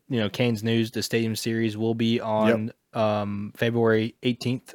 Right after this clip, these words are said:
Speaker 1: twenty twenty-three.
Speaker 2: Against?
Speaker 1: Versus the Capitals.
Speaker 2: Yep. And I'm telling you
Speaker 1: At
Speaker 2: guys,
Speaker 1: Carter Finley.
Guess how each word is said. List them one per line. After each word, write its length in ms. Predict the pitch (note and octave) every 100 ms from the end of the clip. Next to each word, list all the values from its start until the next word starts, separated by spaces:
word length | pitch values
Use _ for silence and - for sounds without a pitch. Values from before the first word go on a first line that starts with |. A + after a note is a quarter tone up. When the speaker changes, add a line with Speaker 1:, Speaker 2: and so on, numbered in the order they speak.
| - -
Speaker 1:
twenty 200 | A#2+ A#2
twenty-three. 600 | B2 A#2 - C#3+ F3 -
Speaker 2:
Against? 1000 | A2+ G#2 A2+ A2 B2 G#3+ - - B2+ - _
Speaker 1:
Versus 420 | A2 G#2 - A#2
the 100 | D3
Capitals. 600 | - - - - - - G3
Speaker 2:
Yep. 140 | F#3+ _
And 280 | A2+ A2+ A2+
I'm 160 | D#3
telling 280 | C#3+ D3+ C#3
you 140 | A2+ A2+
Speaker 1:
At 120 | A#2
Speaker 2:
guys, 80 | G#2+
Speaker 1:
Carter 240 | A#2+ A2+
Finley. 340 | - G2+ F#2